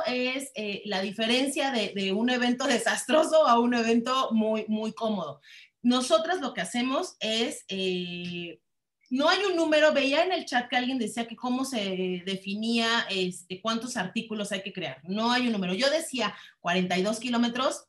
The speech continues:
pero nunca, bueno, pocas, pocos eventos hacemos cuarenta y dos artículos. Más bien, lo que se hace es un mapeo. Esto hay varias opciones.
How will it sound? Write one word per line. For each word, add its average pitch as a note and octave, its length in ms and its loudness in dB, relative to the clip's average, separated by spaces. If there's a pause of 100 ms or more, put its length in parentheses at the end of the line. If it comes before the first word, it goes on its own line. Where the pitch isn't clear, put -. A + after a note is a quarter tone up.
pero E3 180 -2
nunca, A#3 360 4
bueno, - 260 -10 (220)
pocas, A#3 360 -2
pocos A3+ 300 -4
eventos F#3+ 360 -2
hacemos F3+ 280 -4
cuarenta D3+ 320 -6
y D#3+ 60 -6
dos E3 160 -10
artículos. D3 480 -10
Más B3+ 240 0
bien, B3 300 -2 (320)
lo A3 160 -4
que A#3 160 -2
se C4+ 180 -2
hace D4 340 2
es C#4 120 -2
un C#4+ 160 -4
mapeo. C#4 560 2 (580)
Esto D#4+ 300 -2 (160)
hay B3+ 160 2
varias B3 320 0
opciones. - 500 -8